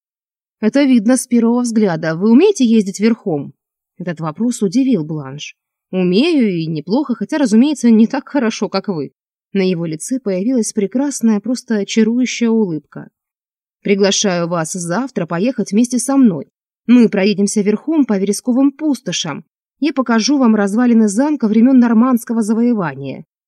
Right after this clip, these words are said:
В развалинах обитает привидение. Но когда мы вернёмся, вы будете голодны, как волк». Её сердце подпрыгнуло, и ей вдруг стало жарко.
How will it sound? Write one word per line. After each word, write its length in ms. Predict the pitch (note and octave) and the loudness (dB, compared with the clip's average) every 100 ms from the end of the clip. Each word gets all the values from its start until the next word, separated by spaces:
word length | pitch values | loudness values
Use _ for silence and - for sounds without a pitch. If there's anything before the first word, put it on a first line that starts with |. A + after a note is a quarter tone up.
| _ - | _ -4
В 40 | |
развалинах 720 | F#3 G3 E3 F3+ A3+ C#4+ G#3 | 0 0 -2 -4 0 2 0
обитает 540 | F#3 E3+ F3 F3 F3+ - - | -4 -6 -6 -6 -6 -10 -18
привидение. 760 | - E3+ F#3+ A#3 G3+ E3+ A3 A3 - _ _ _ _ | -8 -4 -2 0 0 0 -2 -4 -8 _ _ _ _
Но 280 | - C4 B3 | 2 4 4
когда 260 | A3+ G#3 G3 | 0 0 0
мы 100 | F3+ | 0
вернёмся, 520 | F#3 G#3 E4 D#4+ A3+ | 2 2 2 0 -2
вы 100 | G3+ | 0
будете 300 | G#3+ A3 A3+ | 0 -2 -2
голодны, 480 | F3+ G#3+ G3+ G#3 C#4 | -2 0 2 2 2
как 220 | A#3+ A#3+ | 0 -2
волк». 580 | A#3 A3 F3 C#3+ - _ _ _ _ _ | -2 0 -2 -4 -10 _ _ _ _ _
Её 300 | G3+ F3+ D#3+ | -4 -4 -4
сердце 420 | D#3 B3 B3 - | -6 -4 -4 -6
подпрыгнуло, 640 | A3 G3+ - C4 C#4+ B3+ B3+ | -6 -6 -4 -2 0 4 4
и 140 | A#3+ | 2
ей 200 | A#3+ A3 | 2 2
вдруг 260 | A3 G3 C#4 | 0 -2 -6
стало 340 | - B3+ B3+ | -2 0 0
жарко. 540 | A#3+ A3 F#3+ D#3 - | 0 0 -2 -4 -18